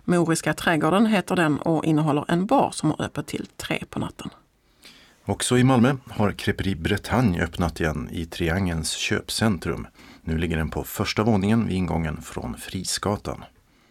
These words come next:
Speaker 1: Sparbanken Öresund lägger i slutet av maj ner sitt kontor i Dalby. Kunderna hänvisas till kontoren i Veberöd och Södra Sandby.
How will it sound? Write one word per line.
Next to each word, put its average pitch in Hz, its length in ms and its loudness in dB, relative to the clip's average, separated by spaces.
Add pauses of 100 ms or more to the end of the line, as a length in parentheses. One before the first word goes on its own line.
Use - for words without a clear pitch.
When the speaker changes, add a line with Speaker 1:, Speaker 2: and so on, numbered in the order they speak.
(760)
Speaker 1:
Sparbanken 175 600 2
Öresund 175 640 4
lägger 185 320 2
i 190 60 2
slutet - 400 0
av 170 120 4
maj 196 320 4
ner 170 280 2
sitt - 260 -4
kontor 156 500 0
i 151 80 0
Dalby. 165 600 0 (500)
Kunderna 160 420 4
hänvisas 180 500 2
till 165 180 2
kontoren 185 640 2
i 147 120 0
Veberöd 151 580 0
och 165 220 -8
Södra - 380 -6
Sandby. 190 500 -4